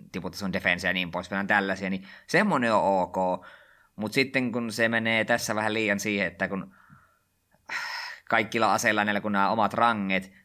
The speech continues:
niin tässä se tun-, menee vähän turhan nysväämiseksi. Oli, heti kun tuli viides hahmo hommaan mukaan, niin mulla meinasi hajota pää, kun mä yritin katsoa, että miten mä saan nämä kaikki mun hahmot semmosiin kohtiin, että jokainen vois lähes aina edes johonkin, jollain tavalla hyökätä.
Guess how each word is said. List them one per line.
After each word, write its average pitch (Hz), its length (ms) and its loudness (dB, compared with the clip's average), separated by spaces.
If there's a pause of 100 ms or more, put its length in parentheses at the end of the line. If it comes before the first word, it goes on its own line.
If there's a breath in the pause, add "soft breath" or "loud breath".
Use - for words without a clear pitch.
niin 92 180 -6
tässä 101 220 0
se 98 120 -8
tun-, 98 320 -4
menee 98 380 2
vähän 107 320 2
turhan 92 580 -2 (760 loud breath)
nysväämiseksi. 95 800 -2
Oli, 87 320 -4
heti 135 180 4
kun 131 100 2
tuli 120 200 2
viides 120 320 4
hahmo 104 480 -2 (440 soft breath)
hommaan 110 320 4
mukaan, 104 300 2
niin 101 100 0
mulla 101 200 2
meinasi 101 260 0
hajota 101 220 2
pää, 107 320 4
kun 107 120 -2
mä 92 120 0
yritin 95 200 -2
katsoa, 95 220 0
että 107 100 -6
miten 139 300 2
mä 123 140 4
saan 117 200 0
nämä - 120 2
kaikki 139 300 0
mun 110 200 -2
hahmot 110 340 0
semmosiin 123 460 2
kohtiin, 110 420 2
että 95 120 -2
jokainen 110 640 2 (500 loud breath)
vois 104 480 2
lähes 120 440 2
aina 104 360 4
edes 95 320 2
johonkin, 113 560 2
jollain 151 380 6
tavalla 113 380 6
hyökätä. 95 560 2